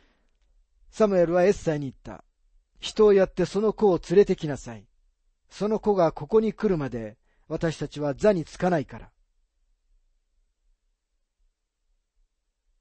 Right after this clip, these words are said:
確かにダビデの父親でさえも、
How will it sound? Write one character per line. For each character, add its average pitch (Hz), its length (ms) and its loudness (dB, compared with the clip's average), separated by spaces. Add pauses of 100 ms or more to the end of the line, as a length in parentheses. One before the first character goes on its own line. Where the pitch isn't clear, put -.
(720)
確 240 280 -2
か 196 120 0
に 170 160 -4
ダ 214 140 4
ビ 220 100 -6
デ 170 140 0
の 151 140 -4
父 - 300 -6
親 185 180 2
で 156 120 -4
さ 175 200 0
え 143 40 -2
も、 180 360 -4